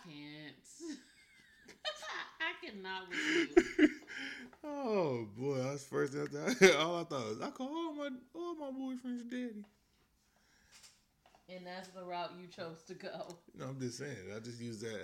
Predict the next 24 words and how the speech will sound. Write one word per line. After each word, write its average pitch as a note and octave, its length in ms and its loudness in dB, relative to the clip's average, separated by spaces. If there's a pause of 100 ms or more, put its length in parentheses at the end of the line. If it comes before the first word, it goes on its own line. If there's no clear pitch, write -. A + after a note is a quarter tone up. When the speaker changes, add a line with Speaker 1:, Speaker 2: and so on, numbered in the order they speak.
(120)
Speaker 2:
as G#2 100 -6
the G2 100 -12
premise A2+ 440 -6
of G2+ 100 -6
my, G2+ 120 -12 (1000)
where A2+ 120 -4
I G#2+ 40 -4
was F#2+ 180 -10
going. A2+ 300 -6 (100)
I G2 60 -12
call B2+ 160 -10 (120)
all A2 220 -8
my, A2 80 -12
uh, G2 540 -10 (760)
exotic G#2+ 560 -4
dancers B2 420 -4 (140)
acrobatic A2+ 560 -2
dancers. D#3 440 -6
Speaker 1:
How A#3 120 -10
many C4+ 320 -10
exotic C4 400 -16
dancers C4 420 -16
you B3 160 -14
got, E4+ 220 -14